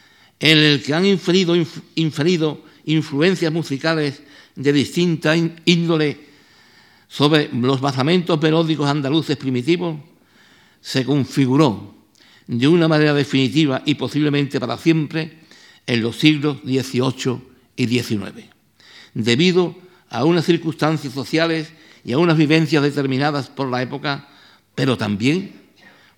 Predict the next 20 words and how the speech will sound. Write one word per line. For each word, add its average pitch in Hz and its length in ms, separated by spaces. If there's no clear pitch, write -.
por 117 180
los 104 240
dones 151 320
musicales 147 600
de 117 240
unos 160 220
cultivadores 143 800
al 139 300
profesionalizarse, 131 1120
que 123 120
se 117 160
convirtieron 117 800
y 131 80
se 131 160
convierten 117 640
en 120 140
artífices. - 760
Y 120 180
al 113 280
cambiar 123 680